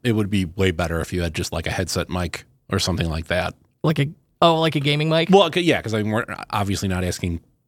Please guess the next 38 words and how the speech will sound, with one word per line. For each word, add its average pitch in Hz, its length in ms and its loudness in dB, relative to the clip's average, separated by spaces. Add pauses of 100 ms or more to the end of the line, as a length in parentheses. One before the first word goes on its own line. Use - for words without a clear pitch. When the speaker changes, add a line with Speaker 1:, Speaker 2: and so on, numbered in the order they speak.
(120)
Speaker 1:
people 90 320 0 (220)
to 104 100 2
have, 85 200 -2
like, 82 200 -4
pro 95 240 0
microphones, 85 640 -2
but, - 120 -6
like, 87 260 -4
you 101 80 -4
know, 85 80 -2
you 85 120 -2
could 82 140 -4
buy 87 160 2
a 78 160 -2
gaming 85 460 -4
headset 90 360 -4
mic 87 460 -6
for 82 280 -4 (280)
twenty 82 260 -2
bucks 82 320 -2
or 80 180 -6 (120)
fifteen 85 380 -4
bucks 85 240 -2
or 95 40 -8
whatever. - 380 -10 (480)
Speaker 2:
And 180 140 4
I, 175 300 2
I 175 80 -2
know 175 100 2
someone 165 200 -2
will 165 40 0
say, 165 160 -4
"Well, 120 140 0
what 175 100 2
about, 233 220 0
like, - 180 -4
Dragon 240 320 0
Dictation?" 214 560 -4